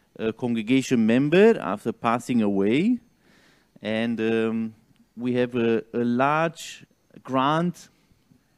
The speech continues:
um, receiving through, received through the E K D, where we s-, uh, also applied for support. And, uh, that was only possible because we had the documentation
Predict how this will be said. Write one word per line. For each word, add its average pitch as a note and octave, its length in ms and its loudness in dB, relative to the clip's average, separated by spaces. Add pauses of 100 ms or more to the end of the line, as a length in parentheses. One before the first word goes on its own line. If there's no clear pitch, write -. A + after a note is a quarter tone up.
(400)
um, A2+ 360 -8
receiving C3+ 560 -6
through, B2+ 320 -4
received B2+ 400 -8
through D3 160 -6
the C3 100 0
E B2 160 4
K G2 200 -2
D, E3 420 0 (160)
where G2+ 260 -6
we G#2+ 160 -8
s-, - 220 -12
uh, G#2 300 -2
also D3 580 -6
applied C3 520 -4
for D#3+ 320 -2
support. E3+ 760 0 (680)
And, A#2 320 -4
uh, A#2 220 0
that A#2+ 180 -6
was B2+ 180 -6
only F#3+ 260 2
possible F3+ 720 0 (1000)
because E3 520 -2
we E3 420 0
had D#3 320 -2
the E3+ 100 0
documentation C#3+ 1400 -6